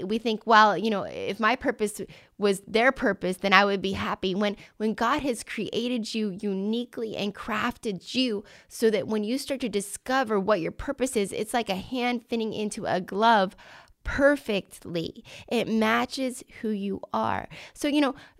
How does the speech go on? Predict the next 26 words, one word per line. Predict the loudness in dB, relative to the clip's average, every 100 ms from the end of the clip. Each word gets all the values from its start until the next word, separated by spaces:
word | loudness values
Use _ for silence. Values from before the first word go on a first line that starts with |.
| -4
uh, | 0 4
one | 4 4
of |
the | 0
tips | -2 -2 -2 0
is | -2 -2
to | -2
really | 0 0 0
become | -2 -2 -2 -2
self-aware | 0 2 2 2 0 0 0 2 2
of, | 2 2 0 -6 -12
of | -6 -4
what | 0 0 0
God | 2 4
has | 4 -2
naturally | 0 2 2 0 0 2 0 -4 -20 _ _
gifted | 2 2 2 -4 -2
you | -4
at, | -4 -4 -4
to | -2 4
ask | 4 4 -2
yourself | -2 2 0
some | 0 -6
questions. | -4 -2 -2 -2 -6 -8 -8 -16 -20 -4
Uh, |
maybe | 2 2 2